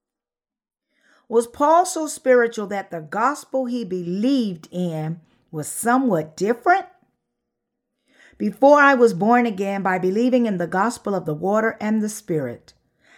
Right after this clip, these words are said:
I did not know this true gospel, and I only believed in the blood of the cross. However,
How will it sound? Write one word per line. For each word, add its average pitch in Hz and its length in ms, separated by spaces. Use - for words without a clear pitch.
I 214 140
did 196 280
not 214 260
know 226 320
this 175 300
true 190 320
gospel, 175 680
and 190 180
I 165 260
only 254 380
believed 226 680
in 175 220
the 160 80
blood 160 320
of 190 100
the 196 100
cross. 135 640
However, 220 720